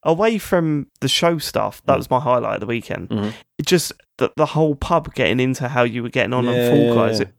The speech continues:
Speaker 1: ah,
Speaker 2: Yeah.
Speaker 1: so much fun. Ah, then maybe we just do that. We'll do, Jo-, James, here's your stag do. Five hours of Laser Quest followed by a live show and then, uh, <laughs> could you imagine if we got stags in for, for that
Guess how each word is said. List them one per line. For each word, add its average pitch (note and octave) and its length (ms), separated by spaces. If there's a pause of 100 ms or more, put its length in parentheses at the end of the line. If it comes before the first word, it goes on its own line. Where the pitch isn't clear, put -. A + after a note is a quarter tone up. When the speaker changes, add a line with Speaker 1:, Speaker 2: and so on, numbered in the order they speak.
Speaker 1:
ah, D#3+ 420
Speaker 2:
Yeah. - 80
Speaker 1:
so G3 540
much C3 300
fun. D3 540 (1300)
Ah, D3+ 560 (300)
then C#3+ 100
maybe F3 240
we D3 100
just C#3 220
do C3+ 140
that. C3 260
We'll C3 80
do, C#3+ 240 (240)
Jo-, D3+ 260 (100)
James, D3+ 360
here's D#3+ 180
your D#3 120
stag C#3 300
do. G#2 260 (120)
Five D3 300
hours D3 200
of C3+ 120
Laser C3+ 320
Quest A2+ 380
followed A#2 280
by G#2+ 280
a G#2+ 140
live A#2+ 280
show A2 300
and G#2 120
then, G#2 160
uh, G2 400
<laughs> - 520 (1500)
could E3+ 140
you G#3+ 60
imagine B3 340
if C3+ 140
we C#3 80
got - 200
stags F3 400
in A2 260
for, C3 360
for - 180
that B2 280